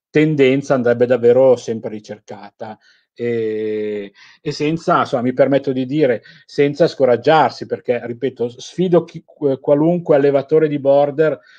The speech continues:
a dire che non ha mai allevato un cane fuori Italia. <laughs> E quindi, eh, qu-, questo non vuol dire che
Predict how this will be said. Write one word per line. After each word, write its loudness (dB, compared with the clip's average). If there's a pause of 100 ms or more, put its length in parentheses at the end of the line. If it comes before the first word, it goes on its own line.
(140)
a 0
dire 0
che -4
non -4
ha -2
mai 2
allevato 0
un -6
cane -4
fuori -8
Italia. -10 (300)
<laughs> -6
E 0
quindi, -2 (300)
eh, 0
qu-, -20
questo -6
non -2
vuol -2
dire 0
che 0